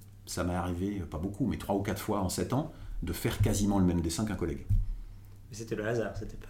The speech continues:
Speaker 1: Ah
Speaker 2: volontaire.
Speaker 1: bah oui,
Speaker 2: Mhm.
Speaker 1: c'est le hasard.
Speaker 2: Et quelle est la responsabilité ? Parce que vous avez dit avant que vous étiez un des seuls dessinateurs qui était sur la une du journal, et donc
Speaker 1: Mhm.
Speaker 2: c'est une responsabilité. Est-ce que parfois vous vous êtes dit, « Ah, ce dessin, c'était peut-être pas bien », ou, enfin,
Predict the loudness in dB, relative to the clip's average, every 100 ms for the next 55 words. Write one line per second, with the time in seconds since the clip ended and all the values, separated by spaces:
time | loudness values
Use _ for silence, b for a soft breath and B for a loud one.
0 | -8 -4 -2 0 2 2 0 -2 -2 0
1 | 2 2 2 0 -4 -6 -12 -8 -8 -6
2 | -2 0 0 0 -2 -4 -4 -2 -4 -8
3 | -8 -4 -2 -2 -2 -2 -2 -4 -6 -8
4 | -8 -6 -6 -6 -6 -6 -8 -8 -8 -8
5 | -8 -6 -4 -4 -2 -2 -2 -2 -2 -2
6 | 0 2 2 0 -4 -6 -6 -6 -6 -6
7 | -6 -6 B B B -12 -10 -6 -6 -4
8 | -2 -2 -2 -2 -2 -4 -4 -4 -2 -2
9 | -2 -6 -6 -8 -8 -8 -8 -10 -12 -10
10 | -6 -4 -4 -6 -6 -8 -8